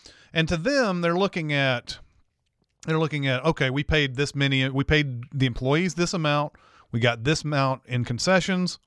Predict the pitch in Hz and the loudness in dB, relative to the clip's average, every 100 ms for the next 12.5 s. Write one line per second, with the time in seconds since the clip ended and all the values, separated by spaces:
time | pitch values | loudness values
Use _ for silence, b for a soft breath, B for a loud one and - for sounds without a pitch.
0 | - 160 165 147 135 101 101 b b b | -2 0 0 0 -2 -2 -10 b b b
1 | b 135 185 214 247 170 226 226 202 170 | b -4 0 2 0 -2 -4 -2 0 2
2 | 151 135 127 _ _ _ _ 143 185 170 | 2 0 -4 _ _ _ _ 2 4 4
3 | 151 156 220 - - 247 254 233 202 185 | -2 4 4 2 -2 0 0 0 0 0
4 | 170 156 120 - - 202 175 135 - 160 | 2 0 -2 -6 -4 0 0 0 0 0
5 | 160 135 117 110 107 104 101 95 98 92 | 0 -2 -4 -6 -6 -6 -6 -10 -12 -14
6 | 82 - b b b b - 143 135 147 | -18 -20 b b b b -2 -2 0 -2
7 | 143 156 190 175 160 165 156 131 117 139 | 0 2 0 0 0 0 0 0 -2 -2
8 | 139 123 135 165 120 104 113 - - - | -2 -4 -2 0 0 -4 -6 -6 -8 -16
9 | _ b b b 127 143 135 - 170 160 | _ b b b -4 0 0 0 -2 -2
10 | 139 - 165 151 127 143 143 123 131 160 | -6 0 0 2 0 0 0 -2 0 0
11 | 147 127 123 117 123 117 139 170 165 - | 2 0 -2 -2 -4 -2 0 2 0 0
12 | 127 101 92 60 78 | -2 -4 -8 -16 -20